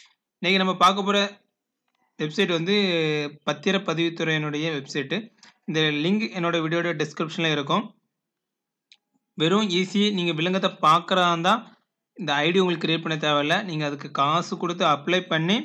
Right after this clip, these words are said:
ஆ, ஒரிஜினல் சர்டிஃபிகேட் அப்படின்னு வாங்குறதா இருந்தா தான் உங்களுக்கு ஐ டி தேவை. இப்ப நம்ம just முதல்ல பார்வையிட மட்டும் போறோம்.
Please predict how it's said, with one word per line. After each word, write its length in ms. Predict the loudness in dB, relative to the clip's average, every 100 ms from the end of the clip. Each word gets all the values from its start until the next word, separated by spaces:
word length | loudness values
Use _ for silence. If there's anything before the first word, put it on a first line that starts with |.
| -6 _ _ _ _ _ -8
ஆ, 260 | -4 -2
ஒரிஜினல் 400 | 0 0 2 0 0
சர்டிஃபிகேட் 440 | -4 -2 -2 -2
அப்படின்னு 420 | -4 -2 -2 -2 -4 -8 _
வாங்குறதா 360 | -2 0 0 0
இருந்தா 240 | 0 0
தான் 140 | 0 0
உங்களுக்கு 260 | 0 0
ஐ 140 | 0 0
டி 120 | 0
தேவை. 340 | 0 0 2 0 -4 _ _ _ _
இப்ப 260 | -8 -4 -2
நம்ம 240 | 0 0
just 260 | 0 -2 -2
முதல்ல 280 | -2 -2 0
பார்வையிட 440 | 2 4 4 2 0
மட்டும் 320 | 0 -2 -2
போறோம். 280 | 0 0